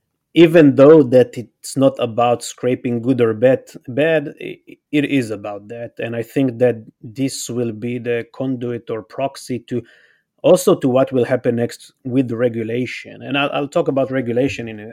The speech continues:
in a minute, but what I mean is that think about what will happen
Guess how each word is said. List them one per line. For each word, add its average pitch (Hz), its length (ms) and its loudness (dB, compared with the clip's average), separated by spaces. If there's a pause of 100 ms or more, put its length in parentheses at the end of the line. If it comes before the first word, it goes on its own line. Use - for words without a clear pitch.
in 117 140 -14
a 107 40 -12
minute, 120 440 -4
but 113 200 -10
what 139 160 -2
I 135 100 0
mean 175 220 -2
is 143 240 0
that 127 240 -4 (800)
think - 300 -2
about 208 300 2
what 175 220 2
will 151 120 6
happen 135 600 0